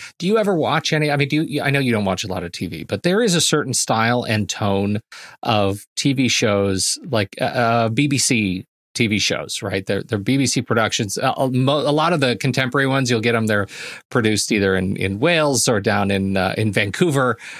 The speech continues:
right? Or, or, and they, they all share the same kind of, of look.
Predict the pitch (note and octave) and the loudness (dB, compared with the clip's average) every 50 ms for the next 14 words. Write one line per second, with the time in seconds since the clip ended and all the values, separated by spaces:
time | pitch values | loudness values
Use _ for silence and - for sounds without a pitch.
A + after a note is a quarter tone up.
0 | - - - B2 A#2+ A#2 A#2 A#2 A2 G#2+ G2 F#2+ F#2 - - - G#2+ G#2 - - | -14 -6 -2 0 2 2 2 2 0 0 -2 -2 -4 -2 -2 0 0 0 0 0
1 | A2+ A2 G2+ G2+ G#2+ G#2 G2+ G2+ F#2+ - - _ _ _ - - D3+ B2 A#2+ B2+ | 0 0 2 0 0 0 0 -2 -4 -8 -14 _ _ _ -16 -12 -8 -4 0 0
2 | A#2+ A#2+ - - C3 C3+ C3 B2 - - C#3 D3+ E3 F3+ D#3+ - - - D3+ C#3+ | 0 0 -2 -2 -2 0 0 0 0 0 0 2 2 0 0 0 0 2 2 2
3 | C#3+ C#3 B2+ A#2+ A#2+ - - - C#3+ B2+ C3+ C#3+ C#3 C#3+ C3 - - - - C3 | 2 0 0 0 0 0 0 0 0 2 2 2 0 0 -2 -4 -6 -4 -2 0
4 | B2+ B2+ B2+ A#2 A#2 G#2+ G2 F#2+ - - _ _ _ _ _ - B2 A#2 A2 G#2+ | 0 2 2 2 2 0 -2 -4 -10 -14 _ _ _ _ _ -4 -2 0 0 0
5 | G2+ G2 G#2 G#2 G2+ G#2+ A2 G#2+ A#2+ A2 - - - - - | -2 -2 -4 -4 -2 0 0 2 2 2 0 -2 -6 -10 -16